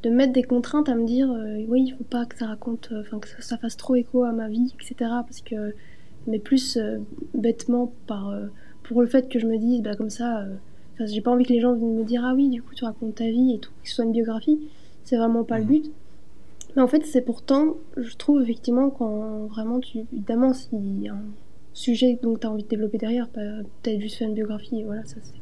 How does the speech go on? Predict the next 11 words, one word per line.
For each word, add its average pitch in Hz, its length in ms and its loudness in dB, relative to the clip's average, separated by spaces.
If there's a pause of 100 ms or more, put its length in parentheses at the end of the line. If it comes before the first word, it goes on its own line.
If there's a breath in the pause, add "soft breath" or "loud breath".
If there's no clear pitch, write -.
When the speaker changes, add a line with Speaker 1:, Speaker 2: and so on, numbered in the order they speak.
Speaker 1:
peut-être - 160 -8
moins 214 220 -4 (460 soft breath)
intéressant 240 340 0
selon 214 340 -2
ta 208 140 -6
vie, 226 160 0
évidemment. 214 300 -2 (460 soft breath)
Mais 233 280 4 (500)
je - 120 -8
pense, 285 340 2
euh, 214 500 0